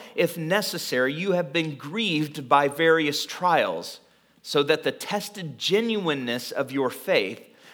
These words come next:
more precious than gold that perishes, though it is tested by fire, may be found to result in praise and glory and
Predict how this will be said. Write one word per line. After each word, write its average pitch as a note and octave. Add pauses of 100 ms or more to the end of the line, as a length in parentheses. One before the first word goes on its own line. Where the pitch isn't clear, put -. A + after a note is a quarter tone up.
more E3
precious G#3+
than E3+
gold B2+
that B2
perishes, E3
though C#3+
it C3
is -
tested F#3+
by B2+
fire, A2+ (300)
may D3
be C#3+
found E3+
to D#3+
result D3+
in B2
praise C3+ (280)
and A2 (240)
glory D3+ (180)
and G#2